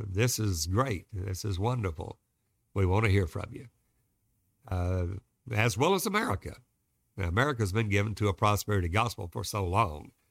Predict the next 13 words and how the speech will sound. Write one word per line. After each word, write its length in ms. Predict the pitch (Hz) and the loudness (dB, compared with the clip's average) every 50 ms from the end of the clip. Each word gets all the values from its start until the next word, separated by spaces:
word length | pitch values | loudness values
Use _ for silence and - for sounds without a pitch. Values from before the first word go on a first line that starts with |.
| _ _ _ _ _ _ _ _ - | _ _ _ _ _ _ _ _ -8
Uh, 400 | - 98 92 92 90 90 90 90 | -2 0 2 2 2 2 0 0
sometimes 600 | 90 - 104 98 90 82 107 101 101 95 92 90 | -2 -2 -2 -2 -2 0 2 2 2 2 0 0
it's 160 | 104 98 - - | 0 -2 0 0
harder 280 | 98 98 95 95 95 | 0 0 2 0 0
for 160 | 90 - 107 | -2 -4 -4
the, 240 | 101 92 92 98 101 90 | -4 -4 -4 -4 -6 -4
the 140 | 95 95 | -4 -4
ones 280 | 90 92 95 98 95 87 | -2 -2 -2 -2 -2 -2
in 100 | 95 90 | -4 -4
America 380 | 90 95 104 101 90 85 - 104 | -2 -2 -2 -2 -2 -2 -4 -4
to, 280 | 101 92 92 92 85 - _ _ _ _ _ _ _ - | -4 -2 -2 -2 -4 -6 _ _ _ _ _ _ _ -2
to 160 | 104 98 92 | 0 2 4
hear, 420 | 90 127 123 98 87 92 123 - | 6 4 4 4 0 -2 -6 -8